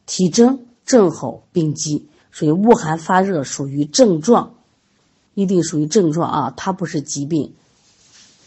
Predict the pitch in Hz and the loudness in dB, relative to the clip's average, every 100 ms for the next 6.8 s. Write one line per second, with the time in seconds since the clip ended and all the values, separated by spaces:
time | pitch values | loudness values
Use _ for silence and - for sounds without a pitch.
0 | _ _ _ - 269 320 277 285 277 285 | _ _ _ 2 6 8 8 6 4 2
1 | 247 302 269 - 156 127 - _ _ - | 4 4 2 0 -4 -10 -14 _ _ 2
2 | 349 302 302 240 240 143 143 202 - 285 | 6 8 6 2 0 -2 -2 -4 2 4
3 | 269 277 262 254 208 170 160 214 240 311 | 4 2 0 -2 -8 -6 -2 0 0 -2
4 | 233 - 151 156 139 147 139 151 - _ | -2 -4 -6 -6 -6 -6 -4 -4 -6 _
5 | _ _ 214 285 294 226 220 185 156 311 | _ _ 4 4 4 0 0 0 0 0
6 | 320 - 160 - - 143 151 | 0 0 -6 -6 -6 -4 -4